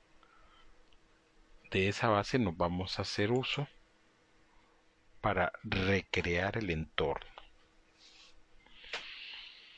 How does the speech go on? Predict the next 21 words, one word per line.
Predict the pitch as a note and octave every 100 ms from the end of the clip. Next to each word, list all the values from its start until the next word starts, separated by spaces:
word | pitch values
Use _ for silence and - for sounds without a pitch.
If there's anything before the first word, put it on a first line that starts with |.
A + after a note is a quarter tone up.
| - - - - - - - - - _ _ - _ _ - -
Este | F3 - G3
asunto | - D#3 E3 - - D3
de, | G#2 G2+ F#2 E2+ - - - - _ _ _ - -
de | G2+
las | F2+ -
profecías | - E2+ F2 - A2+
de | A#2+
Nostradamus | A#2+ - - B2+ G#2 D#2+ G#2 -
es | G2+
un | G2+ G#2
asunto | - F#2 - G#2
que | -
no | F2 E2+
debe | E2+ F2+
tomarse | - G2 E2+ F2 - - A2 - - - - - -
para | F#2+ E2
los | D#2 D#2+
estudiosos | E2 - D#2+ E2 A2+ B2
a | D#2+
la | D#2
ligera, | D#2 E2+ - A#2+ F#2 -